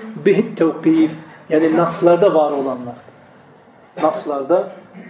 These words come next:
var olanlar. İşte bunlar yani ne, e, eğer naslarda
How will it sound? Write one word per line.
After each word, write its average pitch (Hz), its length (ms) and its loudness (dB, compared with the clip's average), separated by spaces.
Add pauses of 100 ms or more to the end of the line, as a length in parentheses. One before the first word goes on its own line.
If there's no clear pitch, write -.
var 156 200 4
olanlar. 139 600 0 (300)
İşte 156 360 -2
bunlar 156 300 2
yani 151 340 0
ne, 175 160 0 (560)
e, 180 60 -6 (500)
eğer 160 300 0
naslarda 160 640 -2